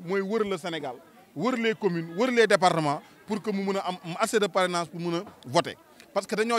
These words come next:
jàpp ne ne koo xam ne ne bokkatul si fichier électoral bi, bu ñu waxee sax ne réintégré waat nga, ñun dañoo gëm ne ne bokkatul si fichier électoral bi.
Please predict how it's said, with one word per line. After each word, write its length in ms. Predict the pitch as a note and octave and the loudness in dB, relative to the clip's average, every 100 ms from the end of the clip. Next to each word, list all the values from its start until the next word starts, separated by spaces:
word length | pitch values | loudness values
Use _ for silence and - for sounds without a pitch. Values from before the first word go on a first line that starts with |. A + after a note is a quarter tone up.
| G3+ | 4
jàpp 200 | G3 G3+ | 2 2
ne 120 | F3 | -4
ne 100 | D#3+ | -2
koo 180 | A3 A3+ | 0 2
xam 200 | A#3 G#3+ | 2 0
ne 80 | |
ne 100 | C#3+ F2 - - - | -4 -8 -18 -20 -4
bokkatul 440 | D3 A#3 A#3 A3 F3+ | 0 0 0 -2 -4
si 100 | G#3+ | -4
fichier 280 | A3 G3 E3+ | -4 -2 2
électoral 400 | F3 D#3+ D3+ A2+ | 2 4 2 2
bi, 100 | D2+ - - - _ - | -2 -18 -20 -20 _ -6
bu 140 | F#3 | -2
ñu 80 | B3+ | 4
waxee 220 | C4 A#3 | 6 6
sax 140 | A3+ A3+ | 2 0
ne 100 | A3 | 2
réintégré 460 | A3 A3 G3+ G3 | 4 4 4 6
waat 80 | F#3+ D#3+ | 6 6
nga, 80 | |
ñun 120 | F#3 G3 | -2 -2
dañoo 240 | G#3 A3 | -2 -2
gëm 180 | E3 A#3 | -2 -2
ne 80 | G#3+ | -2
ne 80 | |
bokkatul 380 | F3+ G3 F#3+ F3+ | -2 -2 -4 -10
si 100 | E3+ | -10
fichier 200 | D#3+ D#3+ | -8 -4
électoral 380 | D#3+ C#3+ D#3 | 0 2 4
bi. 60 | B2 | 4